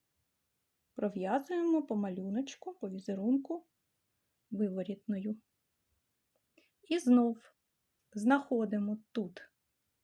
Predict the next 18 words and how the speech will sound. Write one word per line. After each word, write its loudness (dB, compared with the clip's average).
ось -4
цю -4
петелечку, -6
підхоплюємо 0
її. -2
Я 4
зазвичай 2
використовую -4
якусь -8
іншу -2
спицю, -2
або -2
ось -10
у -4
мене -6
така -12
є -6
голочка. -2